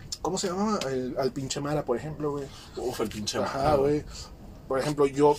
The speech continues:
Speaker 1: pues tú
Speaker 2: El
Speaker 1: conociste
Speaker 2: pinche
Speaker 1: al
Speaker 2: Mara.
Speaker 1: Simple en la secundaria, güey, yo no lo conocía, güey.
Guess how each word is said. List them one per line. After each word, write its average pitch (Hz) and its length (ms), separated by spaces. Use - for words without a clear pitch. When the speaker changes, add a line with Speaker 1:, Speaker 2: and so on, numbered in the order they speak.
Speaker 1:
pues 147 140
tú 165 80
Speaker 2:
El - 60
Speaker 1:
conociste 180 260
Speaker 2:
pinche 196 80
Speaker 1:
al 208 60
Speaker 2:
Mara. 208 60
Speaker 1:
Simple 196 220
en 180 60
la 147 60
secundaria, 127 440
güey, 123 140
yo 139 80
no 143 80
lo 143 60
conocía, 160 480
güey. 123 180